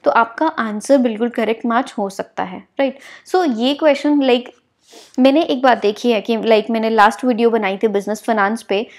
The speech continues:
so उसमें भी ऐसा था कि ईजीली हम दो ऑप्शंस को एलिमिनेट कर पा रहे थे और दो ऑप्शंस में से हमें करेक्ट आंसर फाइंड आउट करना था। सेम इसी तरह स्टैटिस्टिक्स में भी हो रहा है कि आप ईजीली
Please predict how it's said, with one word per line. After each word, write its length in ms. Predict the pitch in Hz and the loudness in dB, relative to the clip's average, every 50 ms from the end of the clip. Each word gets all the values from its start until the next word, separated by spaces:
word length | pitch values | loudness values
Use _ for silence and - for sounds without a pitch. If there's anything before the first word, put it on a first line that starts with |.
| - _ - | -20 _ -10
so 100 | - - | -8 -4
उसमें 340 | - 311 302 - 349 381 | -4 -4 -2 0 -2 0
भी 80 | 370 381 | 0 0
ऐसा 380 | 381 - 262 254 247 - 311 320 | 0 0 -2 -2 0 0 0 0
था 140 | 320 302 | 0 0
कि 220 | 294 302 339 339 - 269 | 0 0 -2 -2 0 0
ईजीली 360 | 277 285 285 359 349 370 381 | 0 2 2 4 4 4 2
हम 260 | 370 349 339 339 311 | 2 4 4 4 4
दो 140 | 240 262 277 | 4 4 4
ऑप्शंस 400 | 285 320 302 - - 294 277 277 | 4 4 2 0 0 -2 -2 0
को 100 | 277 - | 0 0
एलिमिनेट 520 | 277 233 247 247 247 247 262 269 302 302 285 | 0 0 0 2 2 2 4 2 2 0 0
कर 200 | - 262 220 - | 0 0 0 0
पा 200 | - - 226 233 | -2 -4 -4 -2
रहे 160 | 220 214 214 - | -2 -4 -2 0
थे 120 | 247 302 - - - - - _ - | 0 0 0 -4 -10 -20 -20 _ 0
और 80 | - 262 | 0 0
दो 240 | 226 208 202 262 294 | 2 2 4 6 6
ऑप्शंस 520 | 359 403 392 403 - - 349 349 339 349 | 6 6 4 2 0 0 0 2 2 2
में 80 | 349 330 | 0 2
से 100 | 349 359 | 4 4
हमें 260 | 349 339 330 339 339 | 4 4 4 2 2
करेक्ट 340 | 339 320 285 269 262 - 247 | 2 0 -2 -2 -2 -2 -2
आंसर 280 | 233 220 220 - 254 | -4 -4 -4 -4 -4
फाइंड 280 | 247 262 233 214 208 202 | -2 -2 -4 -4 -2 -2
आउट 180 | 196 208 202 | -2 -2 -2
करना 300 | - - 208 208 208 202 | -2 -4 -4 -2 -2 -4
था। 180 | 214 233 254 320 - - - - _ | -2 0 -2 -2 -2 -6 -16 -20 _
सेम 340 | - - - 330 359 403 415 - | -10 -2 0 0 0 0 0 -2
इसी 200 | 294 285 285 359 | -2 0 0 0
तरह 200 | 349 359 349 370 | 2 2 2 2
स्टैटिस्टिक्स 760 | 381 370 - - 247 226 - - 285 285 - 330 - - - | 0 0 -4 -6 -6 -4 -4 -4 -6 -4 -6 -8 -8 -2 2
में 120 | 311 311 294 | 2 4 4
भी 120 | 277 285 | 4 2
हो 180 | 285 277 247 208 | 2 2 2 2
रहा 120 | - 170 | 2 0
है 100 | 214 262 | 0 -2
कि 140 | 262 - 320 | -2 -4 -4
आप 280 | 320 - 269 277 - - | -4 -4 -4 -6 -6 -4
ईजीली 540 | - 247 226 - 277 294 285 294 330 427 | -4 -2 0 2 2 2 2 2 0 -2